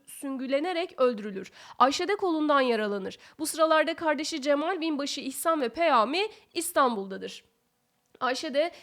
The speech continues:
İstanbul'a onların yanına gelir. Bir gün Sultanahmet Meydanı'nda büyük bir miting yapılır. Halk ülke kurtuluncaya kadar savaşmaya sanki and içmiştir. İşte bu mitingden sonra Cemal ile İhsan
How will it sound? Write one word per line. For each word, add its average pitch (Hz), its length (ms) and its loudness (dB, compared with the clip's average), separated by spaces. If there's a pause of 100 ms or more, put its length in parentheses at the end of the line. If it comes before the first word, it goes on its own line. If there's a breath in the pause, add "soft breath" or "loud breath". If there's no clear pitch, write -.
İstanbul'a 320 580 2
onların 311 340 0
yanına 285 320 2
gelir. 208 340 -4 (200 loud breath)
Bir 302 120 -2
gün 359 140 -2
Sultanahmet 359 600 -2
Meydanı'nda 330 480 -2
büyük 381 240 -4
bir 415 60 0
miting 330 400 -4
yapılır. 226 400 -6 (160 loud breath)
Halk 269 360 -2
ülke 269 220 -8
kurtuluncaya 320 600 -6
kadar 311 280 -2
savaşmaya 302 540 -2
sanki 349 340 -2
and 262 240 4
içmiştir. 208 600 -8 (200 loud breath)
İşte 254 280 -4
bu 320 100 -2
mitingden 269 540 -2
sonra 226 360 -2
Cemal 233 400 0
ile 247 220 -2
İhsan 254 480 -4